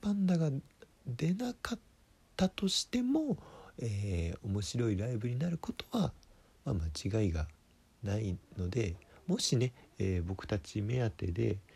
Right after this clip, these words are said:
見に来たんだという方がね、いてくれるのであれば、あそこはちょっとね、次来るの兼ね合いでいろいろ当日頑張って動きますということをですね、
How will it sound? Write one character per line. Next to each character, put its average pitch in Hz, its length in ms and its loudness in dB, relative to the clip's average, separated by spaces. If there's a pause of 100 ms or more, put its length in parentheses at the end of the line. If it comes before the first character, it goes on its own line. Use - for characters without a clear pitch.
(340)
見 120 80 0
に 117 160 0
来 - 140 -14
た - 180 -6
ん 113 140 0
だ 135 120 2
と 110 200 2
い 131 480 2
う 147 80 -6 (1500)
方 135 640 0
が 92 140 2
ね、 104 140 2
い 101 120 0
て - 160 -2
く - 240 -4
れ 151 140 2
る 175 120 2
の 165 140 4
で 123 140 4
あ 151 100 0
れ 156 140 4
ば、 135 300 -2 (380)
あ - 60 -10
そ 101 160 -8
こ - 120 -2
は 113 80 0
ち - 80 -4
ょ - 20 -4
っ - 20 -4
と - 160 -6
ね、 98 120 0
次 92 260 -4
来 - 160 -4
る 101 80 0
の 104 140 0
兼 - 180 -2
ね 107 140 2
合 110 80 2
い 107 60 -2
で 107 80 -2
い 117 140 -2
ろ 107 160 0
い 107 40 0
ろ 110 80 0
当 110 200 -2
日 113 260 -2
頑 113 200 -2
張 123 60 0
っ 123 40 -2
て - 180 2
動 117 140 2
き 139 140 -4
ま 156 140 2
す - 100 -6
と 180 100 -2
い 208 200 2
う 190 60 -10
こ - 180 -6
と 247 200 0
を 180 60 0
で 104 120 -2
す - 140 -12
ね、 82 180 0